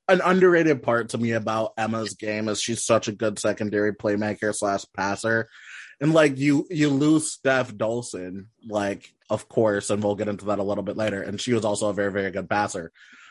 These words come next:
But it's just like, all right, we lost Steph. Let's bring in the twenty nineteen Finals M V P to, like, and, and zero just went to Steph. It's just, like, very, very clear upgrade.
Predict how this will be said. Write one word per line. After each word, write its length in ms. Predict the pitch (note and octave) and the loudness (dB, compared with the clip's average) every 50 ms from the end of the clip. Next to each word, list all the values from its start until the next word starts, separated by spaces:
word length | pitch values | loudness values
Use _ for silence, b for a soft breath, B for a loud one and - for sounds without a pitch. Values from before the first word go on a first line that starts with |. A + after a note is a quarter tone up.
| b b | b b
But 120 | - A2+ A2+ | -2 0 0
it's 100 | A#2 - | 0 0
just 100 | A#2 G#2+ | 0 2
like, 180 | A#2 G#2+ G2+ | 2 2 2
all 140 | G#2+ A#2 A#2 | 4 4 4
right, 300 | A#2 A2+ G#2+ G#2+ G#2+ - A2 | 4 4 4 2 0 -2 -4
we 120 | A2+ A#2 | -6 -4
lost 340 | A2 A2+ A2 A2+ A2 A2 - | -2 0 0 0 -2 -4 -6
Steph. 580 | - - B2 A#2 A2 G#2 G2 - - - - - - | -6 -4 -2 -2 0 -2 -4 -6 -10 -16 -18 -18 -10
Let's 320 | A2 A2 G#2+ G#2+ - - | -6 -2 -2 -2 -2 -4
bring 220 | G#2 - A2 G#2 G2+ | -4 -2 -2 0 0
in 120 | G#2+ G#2 | 0 -2
the 100 | G2+ G2+ | -2 -2
twenty 320 | F#2+ - - G#2+ G#2+ G#2+ G#2+ | -4 -2 -2 -2 0 0 0
nineteen 580 | G2+ G2+ G2+ G#2 G#2 - - G#2 G2+ G2+ G2+ | -2 0 0 -2 -2 -2 -2 -2 -2 -2 -2
Finals 500 | G2 - - G2+ G2 G2+ G2+ G2+ G2+ F#2+ | -2 0 0 2 2 2 2 0 0 0
M 180 | G#2 G2+ G2+ G2+ | -2 -2 -4 -2
V 180 | F2+ G2+ G2+ F#2 | -2 -2 -4 -4
P 460 | - - G#2+ G2 G2 G2 F#2+ F#2 - b b b b b b b b _ _ _ - | -4 -4 -2 -2 0 -2 -2 -4 -6 b b b b b b b b _ _ _ 2
to, 120 | D#3 C3+ | 4 4
like, 440 | B2+ A#2+ A#2+ C3 A#2+ B2 A#2+ A#2+ - - - _ _ _ _ _ _ _ _ _ _ _ _ _ _ _ _ _ _ _ | 4 4 4 4 4 4 2 0 -4 -16 -20 _ _ _ _ _ _ _ _ _ _ _ _ _ _ _ _ _ _ _
and, 240 | - C3 C3 B2+ B2+ | 0 2 2 4 4
and 380 | C#3 C#3+ C#3+ C3 C3 B2+ B2 A#2+ | 4 4 4 2 2 2 0 0
zero 380 | B2 C3+ D#3 E3 E3 D3 C#3+ | 2 4 6 8 8 8 8
just 180 | C3+ D3 C3 B2 | 6 4 4 4
went 140 | C3+ C3 A#2 | 2 2 2
to 80 | A#2+ | 0
Steph. 480 | A#2+ - - C3+ A#2 G#2+ G#2+ G2+ - - | -6 -4 -2 0 0 0 -2 -4 -6 -10
It's 160 | A2 G#2 - | -12 -12 -10
just, 260 | - - B2 G#2+ - | -8 -8 -6 -6 -4
like, 240 | G#2 G2 D#2 F#2 - _ _ _ - | -6 -6 -6 -6 -10 _ _ _ -10
very, 460 | G#2+ A2+ A2 G#2+ C#3+ D3 C#3+ C3+ C3+ | -10 -6 0 2 4 6 6 6 4
very 300 | B2 B2+ B2+ A#2 A#2 A2+ | 4 2 0 0 -2 -2
clear 320 | - - - A#2+ G2+ F#2+ | -4 -6 -6 -4 -2 -2
upgrade. 400 | F2+ F2 - - F#2 D#2 C2 - | -4 -6 -8 -12 -14 -14 -14 -16